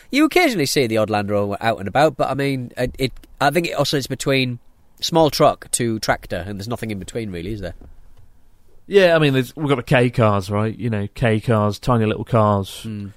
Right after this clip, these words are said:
Speaker 2: yellow number plates, and you get to pay, like, less taxes and the, they're cheaper to run.
Speaker 1: Yeah.
Speaker 2: I, I've never really seen the appeal of K cars personally, and it's a very sort of unique thing to Japan,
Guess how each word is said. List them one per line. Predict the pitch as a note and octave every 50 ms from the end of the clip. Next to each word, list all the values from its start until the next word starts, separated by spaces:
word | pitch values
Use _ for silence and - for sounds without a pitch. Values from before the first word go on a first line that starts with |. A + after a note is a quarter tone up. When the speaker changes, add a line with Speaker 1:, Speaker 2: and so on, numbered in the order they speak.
| - - -
Speaker 2:
yellow | A#2 B2+ C3 B2+ A#2+ A#2 A#2
number | A#2 A#2 A2+ A2
plates, | A2 - - G#2+ G2 F#2+ G2 - - - - - - -
and | - - A#2
you | G#2+
get | A#2 F2 -
to | -
pay, | - - A2+ G#2+ G#2 G2+
like, | G2 G2+ -
less | A#2 G#2+ G2 - -
taxes | - A2+ G#2+ - - - A#2 G#2+ G2+ G2+ G2 G2
and | G2 F#2 F#2 F2+
the, | F2+ F2+ _ - _ _ -
they're | - A2 G#2
cheaper | - - - B2 - -
to | G2+ F#2+
run. | G2+ G2 F#2 F2+ F2+ F2+ - - - - - - _ -
Speaker 1:
Yeah. | F#2+ F#2 B2 C3+
Speaker 2:
I, | - -
I've | C#3+ D#3
never | A#3 C4+ C4 C#4+
really | B3+ G#3 E3+
seen | - - - - F3+ E3+ E3 D#3+
the | D#3 C#3+
appeal | B2 - C#3 C#3 C3+ B2+ A#2+
of | - -
K | - - B2 A#2+ A2+
cars | - - B2+ A#2 G#2+ G#2 -
personally, | - - B2+ B2+ C3+ C3 - D#3 D3 D3+ E3+ E3+ - _ - - - - - - -
and | - C#3 C#3+
it's | C3 -
a | D3+
very | C3+ D#3+ D3+ D3 C#3+
sort | B2+ - D#3 C3 C3
of | B2+
unique | B2 B2+ C3 C3+ C3 - -
thing | - C#3 B2 A#2+ A2+
to | B2+
Japan, | A2+ A2+ A2 - - F3+ D3+ G#2+ F2+ F2+ -